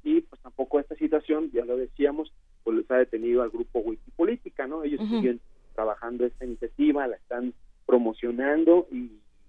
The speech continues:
Speaker 1: bueno, esto ha sido trabajo de va-, varios meses en diferentes estados de la República. Eh, también, incluso ya lo decían en, en introducción, pues, esta iniciativa también, eh, eh, primero fue presentada en el Congreso de la Unión,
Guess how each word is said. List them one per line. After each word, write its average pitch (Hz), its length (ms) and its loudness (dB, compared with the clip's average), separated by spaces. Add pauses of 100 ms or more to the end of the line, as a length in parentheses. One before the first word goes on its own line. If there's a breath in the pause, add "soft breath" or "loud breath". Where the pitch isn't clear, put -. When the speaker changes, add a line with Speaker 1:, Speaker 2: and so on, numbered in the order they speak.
(200)
Speaker 1:
bueno, 120 220 -2
esto 131 220 -6
ha 123 120 -4
sido 131 200 -4 (100)
trabajo 113 380 0
de 120 80 2
va-, 117 180 0 (140)
varios 123 280 -4
meses 139 320 -6 (460)
en 110 60 -20
diferentes 110 580 -8
estados 113 400 0
de 107 80 0
la 95 140 -8
República. - 580 -20 (480)
Eh, 123 220 4
también, 131 480 0 (400)
incluso 131 340 -2
ya 127 180 6
lo 117 160 0
decían 131 460 -4
en, 123 180 -4
en 113 140 -10
introducción, 120 720 -2
pues, 143 240 2
esta 120 360 -6
iniciativa 117 520 -4
también, 117 340 -6 (520)
eh, - 200 2 (340)
eh, 107 520 -6 (100)
primero 127 380 8
fue 160 100 2
presentada 143 600 0 (460)
en 110 100 -12
el 107 60 -16
Congreso 123 400 -4
de 143 60 2
la 151 100 2
Unión, 170 360 4